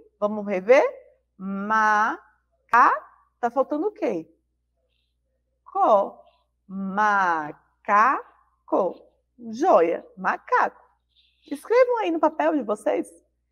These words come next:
a palavra macaco, tá certo? Pra vocês irem exercitando a escrita de vocês.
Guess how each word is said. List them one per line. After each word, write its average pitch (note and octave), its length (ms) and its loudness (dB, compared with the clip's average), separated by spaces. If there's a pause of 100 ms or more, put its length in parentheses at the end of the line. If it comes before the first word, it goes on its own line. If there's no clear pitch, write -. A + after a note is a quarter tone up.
(240)
a - 80 -4
palavra G#3 400 -2
macaco, - 960 -6 (240)
tá - 100 -20
certo? - 460 0 (960)
Pra G#3+ 100 6
vocês A3+ 280 -2
irem A#3+ 240 -4
exercitando C#4+ 720 0
a C4 40 0
escrita A3 420 -8
de G3 100 -10
vocês. F3 760 -6